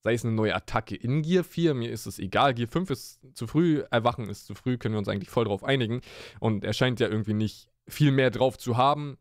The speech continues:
um das so zu sagen. Wir wissen alle immer, da kommt eh noch mehr. Aber auf dem jetzigen Stand scheint er nicht mehr rausholen zu wollen. So sagt man's, glaub ich, besser.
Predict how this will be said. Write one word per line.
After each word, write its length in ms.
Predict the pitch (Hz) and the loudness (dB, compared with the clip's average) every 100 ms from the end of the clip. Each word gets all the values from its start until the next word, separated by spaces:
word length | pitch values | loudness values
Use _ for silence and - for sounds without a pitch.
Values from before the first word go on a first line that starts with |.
| - | -12
um 160 | 120 | -8
das 280 | 104 - - _ _ _ _ - | -8 -8 -18 _ _ _ _ -6
so 180 | 104 104 | -4 -2
zu 120 | 101 | 2
sagen. 360 | 104 104 104 | 4 4 2
Wir 100 | 101 | -2
wissen 200 | 104 113 | -4 -2
alle 180 | 98 104 | -2 0
immer, 160 | 98 98 | -2 -2
da 140 | 95 | -2
kommt 260 | - 110 110 | 0 -2 0
eh 100 | 117 | -2
noch 140 | 104 | 0
mehr. 220 | 98 101 - - - | 0 -2 -4 -10 -2
Aber 380 | 110 110 101 _ _ | 2 4 2 _ _
auf 160 | 117 101 | -10 -2
dem 200 | 139 135 | 0 2
jetzigen 340 | 131 - 127 | 0 -2 -4
Stand 260 | 113 127 123 | -2 -4 -2
scheint 220 | 123 117 | -2 -2
er 60 | 120 | -2
nicht 200 | 123 123 | -2 -2
mehr 280 | 117 113 104 | 2 2 2
rausholen 440 | 117 113 117 104 | 2 0 -4 -6
zu 280 | - 92 87 | -8 -8 2
wollen. 340 | 143 156 98 _ _ 110 | 4 4 0 _ _ -8
So 80 | |
sagt 220 | 107 113 107 | -4 -4 -6
man's, 140 | 98 | -10
glaub 120 | 101 | -10
ich, 80 | - | -2
besser. 360 | 139 - 127 | -2 0 -2